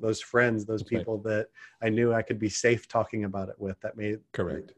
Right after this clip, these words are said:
Speaker 1: that's really good about the supportive things.
Speaker 2: So you're living proof, right?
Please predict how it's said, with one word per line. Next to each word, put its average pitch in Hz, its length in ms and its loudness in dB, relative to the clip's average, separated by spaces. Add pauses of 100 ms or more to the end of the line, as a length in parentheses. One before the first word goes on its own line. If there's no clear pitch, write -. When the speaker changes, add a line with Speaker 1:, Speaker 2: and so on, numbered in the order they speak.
Speaker 1:
that's 120 220 -4
really 107 200 2
good 104 180 0
about 98 240 -10
the - 80 -20
supportive 110 480 -10
things. 98 540 -14
Speaker 2:
So - 140 -2
you're 120 180 6
living 113 280 4
proof, 107 440 2
right? 101 280 2